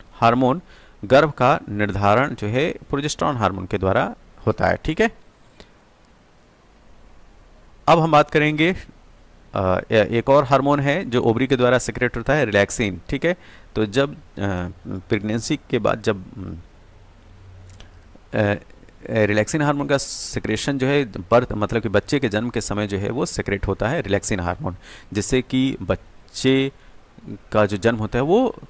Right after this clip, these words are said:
काफ़ी आसानी से या सुचारू रूप से हो जाता है, ठीक, रिलैक्सिन हार्मोन की वजह से।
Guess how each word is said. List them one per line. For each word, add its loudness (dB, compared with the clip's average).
काफ़ी -2
आसानी 0
से -4
या -2
सुचारू 2
रूप 0
से -4
हो -4
जाता 0
है, -4
ठीक, -4
रिलैक्सिन 0
हार्मोन 0
की -4
वजह 2
से। -6